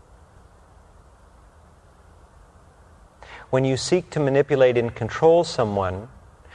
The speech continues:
you cannot be absorbed in the superconscious, even if it's an unconscious action. And if ninety-nine percent of your attention is directed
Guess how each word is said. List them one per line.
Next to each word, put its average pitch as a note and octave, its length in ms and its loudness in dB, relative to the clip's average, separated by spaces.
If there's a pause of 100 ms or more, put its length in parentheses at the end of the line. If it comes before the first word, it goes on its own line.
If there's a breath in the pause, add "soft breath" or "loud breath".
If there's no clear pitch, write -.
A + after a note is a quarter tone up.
(160 loud breath)
you A2+ 120 -2
cannot C#3+ 420 0
be B2 100 0
absorbed A2+ 420 2
in A2+ 100 0
the A2 40 -2
superconscious, G#2+ 1000 -2 (760 loud breath)
even E3+ 300 4
if D#3+ 100 2
it's D#3+ 160 -2
an D3+ 120 -2
unconscious C#3+ 760 -2
action. A#2 560 -4 (2750 loud breath)
And C3+ 380 0 (140)
if C#3 320 0 (840)
ninety-nine D#3+ 680 2
percent D#3 380 -2
of C#3 80 2
your C3 180 4
attention A2+ 840 -4 (580 soft breath)
is A#2+ 200 2
directed A2+ 720 0